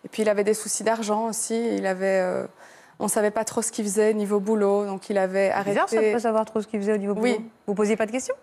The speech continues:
Speaker 1: Si, alors au début, donc, il travaillait dans ses cuisines.
Speaker 2: Ouais.
Speaker 1: Ça, il a, il a quitté rapidement parce qu'en fait, c'était quelqu'un qui n'aimait pas avoir quelqu'un au-dessus de lui, donc un patron,
Speaker 2: Il n'aimait
Speaker 1: c'était
Speaker 2: pas la
Speaker 1: pas
Speaker 2: hiérarchie.
Speaker 1: Voilà, exactement. Donc, il avait besoin de, de gérer lui-même ses horaires, de,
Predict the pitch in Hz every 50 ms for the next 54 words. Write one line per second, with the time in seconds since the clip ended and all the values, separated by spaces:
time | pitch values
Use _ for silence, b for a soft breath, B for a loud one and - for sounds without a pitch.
0 | _ - B B B 220 214 B B B - - - 277 294 311 247 208 196 208
1 | 202 214 208 208 226 208 196 226 247 233 208 208 208 - - 214 196 - - 208
2 | 196 190 196 196 180 180 180 175 175 175 175 - - - 175 - - 185 180 185
3 | 220 277 330 381 392 370 - - - 185 185 185 220 214 208 202 190 202 196 190
4 | 185 202 - 208 196 196 196 - - 202 - 226 214 208 196 196 - 190 185 202
5 | 226 247 254 233 214 - - 202 190 - 208 - 208 202 - - 196 190 190 -
6 | 220 226 220 - - 196 190 190 185 180 180 - 214 208 214 208 190 190 180 190
7 | 196 196 - - 202 190 185 - 208 202 196 190 - - - 190 180 185 185 175
8 | - _ - 190 180 - 196 180 180 185 180 - - - 196 202 214 214 247 254
9 | 240 220 214 202 185 175 - - - 170 - - 185 175 196 185 175 - - -
10 | - 196 180 - 185 185 - - 170 170 175 180 180 175 175 - - 196 196 190
11 | 190 190 180 185 190 185 180 196 202 208 208 214 208 196 175 185 185 180 - B
12 | B B B B B B 185 196 196 196 202 202 202 196 208 208 202 196 196 196
13 | 190 190 190 196 202 208 196 - - 190 190 190 185 180 196 190 196 196 196 196
14 | 185 175 185 180 175 175 180